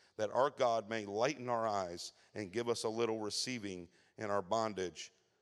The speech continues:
For if we were bondmen, yet our God hath not forsaken us in our bondage, but yet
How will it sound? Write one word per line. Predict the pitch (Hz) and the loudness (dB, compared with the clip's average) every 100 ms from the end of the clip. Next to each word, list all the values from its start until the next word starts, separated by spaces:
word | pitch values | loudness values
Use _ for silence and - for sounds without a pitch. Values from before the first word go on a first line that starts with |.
| _ _ _ _ | _ _ _ _
For | 117 113 | 0 2
if | 131 - | 0 0
we | 143 | -2
were | 131 123 | 0 0
bondmen, | 117 160 151 120 107 104 98 _ _ _ _ | 4 4 4 2 -4 -4 -12 _ _ _ _
yet | 110 131 131 | 2 2 4
our | 127 117 | 2 2
God | 120 131 104 98 98 - _ - | 4 4 6 2 -2 -12 _ -2
hath | 113 | -2
not | 110 117 - | 2 0 0
forsaken | 120 - 127 123 104 | -2 2 0 0 -4
us | 95 95 - | -4 -4 -6
in | 107 | -2
our | 104 | -2
bondage, | 101 117 113 101 95 87 | 0 2 0 0 -4 -4
but | 110 104 | -4 -2
yet | 107 110 | 2 2